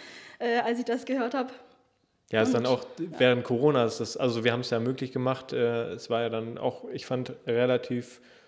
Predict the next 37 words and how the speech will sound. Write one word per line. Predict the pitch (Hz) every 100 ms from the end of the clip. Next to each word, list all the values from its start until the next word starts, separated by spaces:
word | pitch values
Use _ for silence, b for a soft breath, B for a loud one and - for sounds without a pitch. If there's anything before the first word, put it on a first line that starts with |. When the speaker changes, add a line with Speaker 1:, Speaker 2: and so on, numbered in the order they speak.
| B -
Speaker 2:
äh, | 120
entspannt | 120 120 - 117 147
so | 143
vom | - 113
Reisen. | 110 120 151 165 160
Wir | 139
haben | 127
natürlich | 127 120 127 117
P-C-R-Test | - 117 - 127 135 139 -
gemacht, | 127 131 127
aber | 123 117
es | 113
war | 120
alles | 120 117 113
entspannt | 123 123 - 120 131 131
und | 127 123 117
auf | 123
Ibiza | 131 120 113 120
konnten | - 123
wir | 117
uns | -
auch | 123
frei | - 123
bewegen. | 123 120 127 127 127 B B B B B
Ähm, | 123 123 120 120
haben | 131
wir | 123
die | 127
Zeit | - 127 127
Speaker 1:
Ja. |
Speaker 2:
richtig | 131 131 -
genutzt, | 139 139 - 117
würd | 104
ich | 101
sagen. | 104 101 - - -
Speaker 1:
Genau, | 381 233 214
ja. | 226